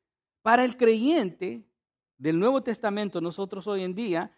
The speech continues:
la muerte de Cristo es un hecho histórico que sucedió. Amén. No como Siri, ¿cómo se llama Siri? Que dice que le preguntas quién es Jesús, dice que es un carácter ficticio, ¿no?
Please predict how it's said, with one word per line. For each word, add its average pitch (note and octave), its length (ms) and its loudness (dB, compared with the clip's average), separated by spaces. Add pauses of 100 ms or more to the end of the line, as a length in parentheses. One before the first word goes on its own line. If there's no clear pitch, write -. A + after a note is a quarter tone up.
(120)
la D#3+ 160 2
muerte G3+ 320 -2
de E3+ 120 -6
Cristo F#3+ 360 -12
es F#3 120 -12
un E3 220 -8
hecho G#3 400 -10
histórico F3+ 880 -10
que A2+ 240 -18
sucedió. F#3 840 -12 (120)
Amén. A#3 440 -12 (2250)
No G3+ 160 -2
como F#3+ 220 -2
Siri, G#3 420 -4 (120)
¿cómo F#3+ 160 -12
se A3 100 -12
llama G#3+ 180 -8
Siri? A3+ 300 -8
Que E3+ 140 -4
dice G3 240 -6
que E3+ 160 -4
le D3+ 100 -2
preguntas F3 720 -6
quién F#3+ 160 -4
es F#3+ 100 -8
Jesús, G3 320 -4
dice F3+ 240 -8
que F3+ 100 -10
es E3 80 -10
un F3+ 380 -4 (260)
carácter F3 440 0
ficticio, E3+ 560 -8
¿no? B3+ 200 -10